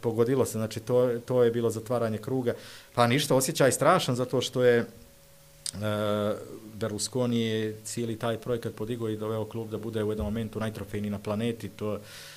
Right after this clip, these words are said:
to je, kažemo, drugoligaša koji je bio praktično kad sam ja počeo da, da bude ne samo u mom-, je, je, prvak svijeta, nego najtrofejniji u istoriji, je bio postao dvije hiljade sedme nakon meča s Bokom Juniors, e, i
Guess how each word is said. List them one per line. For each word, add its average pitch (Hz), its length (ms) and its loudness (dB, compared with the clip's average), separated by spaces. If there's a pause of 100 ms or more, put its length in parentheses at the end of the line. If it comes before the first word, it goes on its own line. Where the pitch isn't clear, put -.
(220)
to 101 120 -8
je, 107 300 -2
kažemo, 107 380 2
drugoligaša 117 720 2
koji 107 200 -6
je 104 80 2
bio 104 160 -2
praktično - 380 -4
kad 104 140 -6
sam 110 140 -4
ja 107 120 0
počeo 113 340 -4
da, 110 160 -2
da 107 80 -2
bude 117 280 2 (380)
ne 107 120 0
samo 127 240 2
u 123 40 0
mom-, 123 240 2
je, 131 380 2
je, 131 200 0
prvak 131 340 4
svijeta, 147 260 2
nego 110 200 0
najtrofejniji 123 800 2
u 117 80 2
istoriji, 123 540 2 (140)
je 117 140 -2 (160)
bio 120 140 0
postao 113 320 -2
dvije 107 160 -4
hiljade 110 240 -2
sedme 113 340 2
nakon 107 280 -2
meča 110 240 -4
s 101 80 -8
Bokom 110 340 -4
Juniors, 120 300 -2
e, - 40 -14 (880)
i 107 120 -6